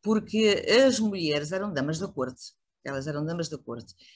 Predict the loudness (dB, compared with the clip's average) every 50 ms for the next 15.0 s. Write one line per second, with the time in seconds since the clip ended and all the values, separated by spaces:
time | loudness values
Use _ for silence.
0 | _ _ _ _ -2 0 2 4 4 4 4 4 2 2 0 0 2 0 0 0
1 | 0 0 0 -2 -4 -4 -2 -2 -2 -2 -4 -4 -6 -6 -10 _ -16 -8 -6 -6
2 | -6 -4 -6 -6 -4 -4 -4 -4 -4 -8 -10 -10 -6 -6 -6 -6 -6 -10 -10 -8
3 | -6 -6 -4 -4 -2 -2 -2 -2 -4 -6 -8 -10 -12 -10 _ -12 -12 -12 -14 -20
4 | -20 -20 -20 -20 -20 _ _ -2 -2 0 -2 -4 0 0 0 0 2 0 -2 -2
5 | -2 -4 -2 -2 0 -2 -4 -6 -12 _ _ _ -2 2 2 2 2 0 -4 -6
6 | -8 -6 -6 -6 -6 -6 -8 -6 -6 -6 -6 -6 -6 -8 -10 -10 _ -4 -4 -4
7 | -4 -6 -10 -16 _ _ -20 -20 _ _ _ -8 -4 -2 -2 0 0 0 0 -2
8 | -2 -4 -4 -4 -2 -2 -2 -2 -2 -4 -4 -4 -6 -4 -4 -4 -4 -2 -4 -4
9 | -2 -2 0 0 0 0 0 0 -2 -4 -6 -6 -8 -8 -10 -14 -18 -18 -20 _
10 | -20 -20 _ _ _ _ _ -14 -12 -12 -12 -16 -20 -20 -20 -20 _ _ -20 -20
11 | -20 -20 -20 -20 -20 _ _ -8 -2 0 2 2 2 2 2 4 4 2 2 2
12 | 0 -2 -4 -6 -8 -10 -14 -14 -16 -16 -18 -20 -20 -20 _ _ _ _ _ _
13 | _ _ _ -16 -10 -6 -6 -6 -6 -6 -14 -14 -16 -16 -20 -4 -2 -2 -2 -2
14 | -4 -4 -6 -8 -8 -6 -6 -4 -4 -2 -4 -4 -6 -8 -10 -6 -4 -4 -4 -2